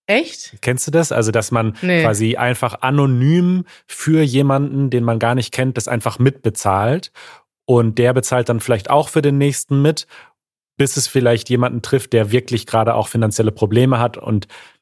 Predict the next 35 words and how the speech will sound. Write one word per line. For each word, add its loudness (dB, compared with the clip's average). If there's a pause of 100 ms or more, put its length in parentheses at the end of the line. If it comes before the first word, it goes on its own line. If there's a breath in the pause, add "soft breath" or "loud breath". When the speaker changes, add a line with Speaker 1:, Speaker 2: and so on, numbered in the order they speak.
(200)
Speaker 2:
ja, -6 (300)
so 2
kenn -4
ich -6
das. -6
Also, -6 (400)
das -4
ist, -2
äh, 2 (400)
eine 0
schöne 2
Idee, 0
aber 0
findet 0
wahrscheinlich 0
nicht -4
so 0
oft -4
statt -4
in -10
der -6
Realität. -12 (200)
Speaker 1:
Ja. 0 (280 soft breath)
Speaker 2:
Ja. -10
Speaker 1:
Klingt -4
interessant. -6 (380)
Speaker 2:
Jetzt, 0 (100)
äh, 4
gibt's 0
noch 0
ein 0
Thema, 2
das 0
mir 2
persönlich 0